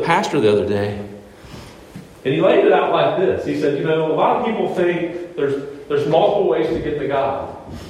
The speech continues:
And we're, you know, we're bad people because we say there's one way." It's like,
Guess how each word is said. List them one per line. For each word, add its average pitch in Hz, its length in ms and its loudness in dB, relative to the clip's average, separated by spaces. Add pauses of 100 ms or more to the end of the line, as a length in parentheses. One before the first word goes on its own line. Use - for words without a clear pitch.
(200)
And 127 160 0
we're, - 480 0
you 208 80 4
know, 190 180 6
we're 269 140 4
bad 220 420 2
people 165 200 -2
because 165 200 0
we 185 120 2
say 180 180 2
there's - 260 -2
one 156 280 -2
way." - 320 -8 (1700)
It's - 160 -10
like, 160 160 -2